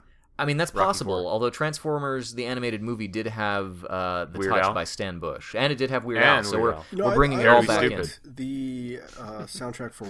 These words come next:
Speaker 3: Wayne's World.
Speaker 2: Uh-huh. Uh-huh. But
Speaker 1: Yeah.
Speaker 2: now we're getting into the nineties.
Speaker 1: Yeah, that's
Speaker 3: Yeah.
Speaker 1: true. We're a little, little too far. Uh, it is on the <laughs> PlayStation Network. It is cross-buy, so for ten dollars you can get the P S four and the Vita version, but it is not cross-save. Ooh.
Speaker 2: What?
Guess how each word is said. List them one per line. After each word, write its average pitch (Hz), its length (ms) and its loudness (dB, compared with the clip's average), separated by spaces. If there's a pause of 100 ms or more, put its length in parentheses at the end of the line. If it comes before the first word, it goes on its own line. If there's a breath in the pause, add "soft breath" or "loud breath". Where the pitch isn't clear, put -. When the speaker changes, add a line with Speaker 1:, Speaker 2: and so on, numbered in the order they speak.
Speaker 3:
Wayne's 120 280 -12
World. 95 340 -20 (1120)
Speaker 2:
Uh-huh. 101 280 -2 (380)
Uh-huh. 95 280 -6
But 82 60 -14
Speaker 1:
Yeah. 113 80 -2
Speaker 2:
now 127 140 4
we're 120 80 2
getting 110 140 -4
into 95 140 -6
the 92 60 -4
nineties. 87 460 -6
Speaker 1:
Yeah, 73 180 -4
that's 82 180 -4
Speaker 3:
Yeah. - 60 -12
Speaker 1:
true. 71 200 -8
We're 80 120 -6
a 78 200 -16
little, 98 160 -8
little 104 160 -10
too 85 140 -14
far. - 240 -12 (400 loud breath)
Uh, 139 360 8
it 156 120 4
is 202 260 6
on 160 200 2
the 156 80 -4
<laughs> - 40 -12
PlayStation 175 320 0
Network. 156 240 0
It 143 60 0
is 151 100 0
cross-buy, 156 840 6
so 127 180 0
for 120 80 -8
ten 139 160 -4
dollars 127 260 4
you 127 60 -6
can 120 80 -8
get 120 100 -4
the - 60 -12
P 131 140 -6
S 123 100 -2
four 117 220 -2
and 113 120 -4
the 117 60 -10
Vita 117 160 -10
version, 117 320 -6
but 107 160 -4
it 104 100 -2
is 92 160 -8
not 101 460 0
cross-save. 78 1080 -4 (640)
Ooh. 165 320 -10 (160)
Speaker 2:
What? 254 380 -12